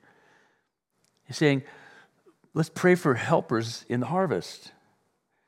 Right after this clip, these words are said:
Because their new country, their frame of reference, their point of origin is the kingdom of God.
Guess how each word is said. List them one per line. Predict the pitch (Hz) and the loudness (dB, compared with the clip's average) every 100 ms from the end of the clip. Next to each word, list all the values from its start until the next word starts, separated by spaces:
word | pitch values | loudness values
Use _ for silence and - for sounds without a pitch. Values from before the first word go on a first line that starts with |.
| _ _ _ _ _ _ _ _ _ _ _ _ _ _ _ _ _ _ _ _ - | _ _ _ _ _ _ _ _ _ _ _ _ _ _ _ _ _ _ _ _ -8
Because | 127 147 117 | 0 2 4
their | 135 170 185 | 4 4 4
new | 147 147 135 | 6 6 4
country, | 123 - 175 175 - | 0 0 0 2 0
their | 107 147 | 2 0
frame | - - 156 | 0 2 2
of | 127 | 2
reference, | 113 151 123 104 | 2 2 0 -2
their | 151 | -2
point | 143 151 127 | -2 0 0
of | 113 | 0
origin | 143 131 110 | 0 0 -2
is | 113 113 | -4 -6
the | 110 | -8
kingdom | - 165 139 120 | -6 -4 -4 -4
of | 104 104 | -6 -6
God. | 110 143 - | -6 -6 -10